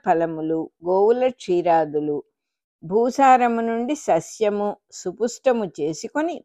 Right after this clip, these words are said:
పుష్కలముగా పురుషార్థ సాధకమైన సుఖ జీవనమును సాధించుచున్నారు. దాచుకొనవలసిన ఆవశ్యకత లేక పంచిపెట్టుచు జీవించుచున్నారు.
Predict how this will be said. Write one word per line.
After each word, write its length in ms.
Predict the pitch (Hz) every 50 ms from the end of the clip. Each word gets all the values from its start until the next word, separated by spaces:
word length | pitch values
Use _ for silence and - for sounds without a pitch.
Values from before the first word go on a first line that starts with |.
| _ -
పుష్కలముగా 840 | 165 - - _ _ 190 190 190 196 196 196 202 190 214 262 311 320
పురుషార్థ 760 | - _ 175 165 175 165 - - 196 196 214 226 240 247 277
సాధకమైన 920 | 269 - 247 214 190 185 180 180 - - 170 160 175 185 226 277 311 320 254 - _ _ _ _ _ _ _
సుఖ 460 | - - - - 190 190 - - 269
జీవనమును 960 | 262 208 190 214 208 208 208 214 208 202 196 190 190 190 208 254 311 330 - -
సాధించుచున్నారు. 1200 | - - - 160 165 170 175 202 220 240 - 294 269 247 - 190 160 151 143 135 131 123 - - _ _ _ _ _ _ _ _ _ _ _ -
దాచుకొనవలసిన 1200 | 123 160 160 170 180 175 - 202 196 - 202 190 190 190 185 185 190 190 190 180 - 202 190 185 - - _
ఆవశ్యకత 800 | 156 160 165 175 196 220 214 - - 247 226 - - 196 180 180
లేక 560 | 156 151 156 165 185 214 247 240 - 285 - - _ -
పంచిపెట్టుచు 960 | 175 170 180 180 - 269 220 254 233 208 - _ 180 170 156 - - 262 302
జీవించుచున్నారు. 1160 | - - 160 165 170 170 175 180 202 196 - 254 233 - - 165 143 135 131 120 113 - -